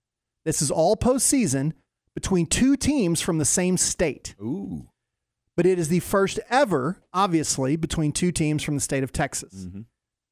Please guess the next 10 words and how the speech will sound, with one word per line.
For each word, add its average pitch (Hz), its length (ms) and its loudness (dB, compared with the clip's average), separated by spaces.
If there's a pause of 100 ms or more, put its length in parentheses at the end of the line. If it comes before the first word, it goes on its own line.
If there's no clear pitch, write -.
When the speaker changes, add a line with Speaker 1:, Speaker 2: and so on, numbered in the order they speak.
(160)
Speaker 1:
It 185 140 2
is 190 240 2
the 226 180 4
very 214 460 2
first 240 420 0 (160)
ever 160 480 0 (300)
league 190 480 0
championship 233 840 0
series 208 480 2
game 135 540 -2